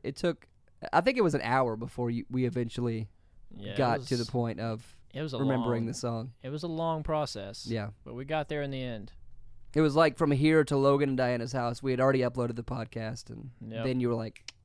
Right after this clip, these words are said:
Speaker 1: "Now I got it."
Speaker 2: Yep.
Speaker 1: I'm glad you did.
Speaker 2: Indeed.
Speaker 1: 'Cause I knew you felt satisfied.
Speaker 2: Mm. I did.
Speaker 1: <laughs> So we played a wedding.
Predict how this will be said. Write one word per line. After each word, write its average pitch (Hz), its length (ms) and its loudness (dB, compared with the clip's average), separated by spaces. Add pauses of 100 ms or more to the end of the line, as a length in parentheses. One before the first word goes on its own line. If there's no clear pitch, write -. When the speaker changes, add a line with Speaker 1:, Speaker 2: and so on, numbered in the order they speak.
Speaker 1:
"Now 120 220 -6
I 107 60 -8
got 120 240 -10
it." - 100 -14 (260)
Speaker 2:
Yep. 107 200 -12 (480)
Speaker 1:
I'm 147 160 2
glad 170 240 6
you 135 80 -4
did. 120 220 -4 (640)
Speaker 2:
Indeed. 110 420 -10
Speaker 1:
'Cause 180 200 -8
I 120 60 -2
knew 123 160 0
you 120 240 -2
felt 117 360 -6 (520)
satisfied. - 600 -14 (380)
Speaker 2:
Mm. 117 320 -8 (840)
I 131 180 6
did. 120 520 2 (320)
Speaker 1:
<laughs> 202 80 8 (840)
So 226 200 10
we 226 80 12
played 240 280 8
a 220 60 12
wedding. 143 280 8